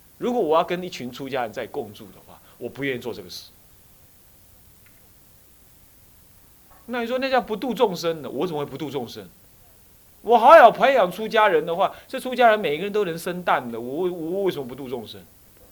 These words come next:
是不是这样子啊？你唱功没度众生吗？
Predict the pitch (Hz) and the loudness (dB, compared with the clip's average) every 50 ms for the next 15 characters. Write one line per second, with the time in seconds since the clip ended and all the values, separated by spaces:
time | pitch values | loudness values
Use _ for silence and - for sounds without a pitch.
0 | - _ _ - - 160 151 151 143 151 147 127 120 117 117 107 - - - - | -20 _ _ -16 -12 -10 -10 -8 -2 -2 -2 -2 -2 -6 -12 -14 -14 -20 -20 -18
1 | - 165 190 202 190 - 254 254 208 208 214 214 196 175 180 175 208 185 180 196 | -10 -8 -8 -8 -4 2 2 2 4 4 2 2 2 -2 -4 -4 -6 -4 -4 -4
2 | 180 165 151 170 165 160 156 151 | -4 -4 -8 -10 -10 -12 -14 -20